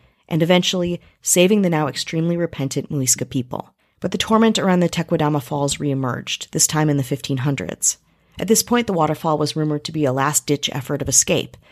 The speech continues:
with indigenous tribes people jumping into it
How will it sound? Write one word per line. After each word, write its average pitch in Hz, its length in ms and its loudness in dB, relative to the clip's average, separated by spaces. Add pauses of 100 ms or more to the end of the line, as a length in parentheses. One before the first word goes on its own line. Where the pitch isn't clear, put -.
with 175 180 0
indigenous 185 540 4
tribes 143 400 0
people 147 320 -4
jumping 147 480 -2
into 147 260 -4
it 113 160 -4